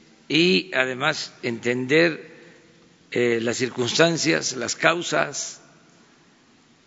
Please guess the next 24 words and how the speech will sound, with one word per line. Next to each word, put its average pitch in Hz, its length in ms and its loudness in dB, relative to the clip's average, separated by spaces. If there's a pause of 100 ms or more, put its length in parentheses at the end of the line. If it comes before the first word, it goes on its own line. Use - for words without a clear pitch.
(240)
y 120 300 0
atender 123 760 0
causas 226 580 0 (300)
y 139 120 -2
consecuencias. 120 880 0 (960)
Pero 131 220 4
es 143 120 4
cierto 135 440 0 (880)
que 101 120 -8
en 104 80 -2
el 104 80 -4
caso 120 340 0
de 101 100 -6
Sinaloa 120 600 -2 (580)
ha 117 120 -2
habido 123 440 0
disminución. 110 680 -2 (260)
Hemos 143 240 0
tenido 156 420 2
en 135 100 -4
los 120 140 -4
últimos 135 380 -4
tiempos 156 500 0
ahí 151 460 0